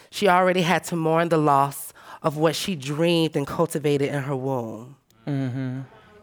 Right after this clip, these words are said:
Speaker 1: And she had to transition and be well in her mind and her spirit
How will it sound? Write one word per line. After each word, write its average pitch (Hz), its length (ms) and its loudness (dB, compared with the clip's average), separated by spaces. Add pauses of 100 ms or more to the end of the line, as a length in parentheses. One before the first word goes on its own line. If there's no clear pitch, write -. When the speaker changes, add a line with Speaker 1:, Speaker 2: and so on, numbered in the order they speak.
Speaker 1:
And 151 120 -4
she 170 160 0
had 151 200 2
to - 80 -10
transition 147 920 -2 (480)
and 185 180 0
be 175 140 -2
well 208 560 6
in 196 100 2
her 185 160 2
mind 180 340 4
and 175 140 0
her 180 80 0
spirit 139 840 -2